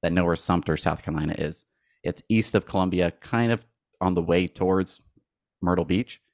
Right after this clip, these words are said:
But there, so you could fly into Charlotte or you fly into Columbia. There's no quick way to get there. It would have been longer time flying as far as, like, actual travel time than just driving straight there. So we drove there. It was a late night. Um,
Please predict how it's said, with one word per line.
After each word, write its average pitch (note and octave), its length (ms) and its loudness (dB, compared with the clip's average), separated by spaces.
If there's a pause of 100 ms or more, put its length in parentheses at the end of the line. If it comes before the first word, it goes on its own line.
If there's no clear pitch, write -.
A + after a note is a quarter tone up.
(480)
But G2+ 120 2
there, G2+ 120 2
so - 180 0
you F#2 140 4
could - 160 -6
fly E2+ 140 4
into D#2 140 0
Charlotte F2 440 0 (160)
or - 100 -4
you D2 60 0
fly D#2 220 2
into D2+ 180 -2
Columbia. E2+ 420 0 (640)
There's F#2 280 -2
no F#2+ 100 2
quick E2 240 -2
way D#2+ 80 2
to D#2+ 60 -6
get D#2+ 160 -6
there. D#2+ 120 -10 (140)
It F#2+ 80 -2
would G2 100 2
have F#2 80 0
been - 260 -8
longer F#2 380 2
time E2+ 600 -2
flying E2 560 0 (420)
as D2+ 140 -2
far D#2 160 2
as, D#2 100 -2
like, D2+ 220 0
actual D#2+ 300 -4
travel D#2+ 280 -2
time E2+ 240 -2
than D#2+ 140 -6
just - 180 -12
driving E2 300 -4
straight - 200 -10
there. E2 160 -10 (520)
So - 120 -4
we E3 60 2
drove C#3+ 240 0
there. B2+ 160 2
It B2 40 2
was A#2 120 -2
a A2 40 -4
late G#2+ 180 0
night. G2 340 0
Um, E2+ 400 0